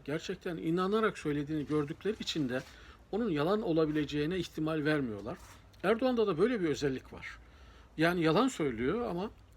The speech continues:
söylediği yalanlara insanları ilginç bir şekilde ikna ediyor, inandırıyor. Çünkü kendisi de samimi söylüyor, inandırarak, ikna ederek söylüyor. Erdoğan'ın,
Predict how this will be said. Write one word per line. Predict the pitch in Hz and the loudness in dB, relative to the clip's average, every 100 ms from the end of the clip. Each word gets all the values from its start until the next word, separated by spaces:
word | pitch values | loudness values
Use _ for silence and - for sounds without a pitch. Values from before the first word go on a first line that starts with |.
| - | -12
söylediği | 151 165 214 214 | -6 -4 -4 -2
yalanlara | 160 160 202 208 180 | -2 0 0 0 0
insanları | 175 - 190 180 156 | -2 -2 -2 0 -2
ilginç | 165 165 - | -2 -4 -8
bir | - | -8
şekilde | 123 131 104 180 - - - - - | -6 -6 -2 -4 -4 -14 -20 -16 -12
ikna | - 233 254 | -2 2 2
ediyor, | 180 - 104 | 2 -2 -6
inandırıyor. | 113 165 170 180 240 - | -2 2 0 0 -4 -4
Çünkü | 226 - | -4 0
kendisi | 185 202 - | 0 0 0
de | 196 | 0
samimi | - 139 131 113 | 2 0 0 -2
söylüyor, | - 107 98 107 | -6 -8 -6 -2
inandırarak, | 135 143 143 151 139 123 - - - - | 0 2 2 2 0 -2 -8 -20 -20 -14
ikna | 135 - 151 | -8 -4 -2
ederek | 127 135 120 | 0 -2 -2
söylüyor. | - 113 113 185 | -6 -6 -4 -4
Erdoğan'ın, | 185 185 175 208 | -4 -4 -4 -4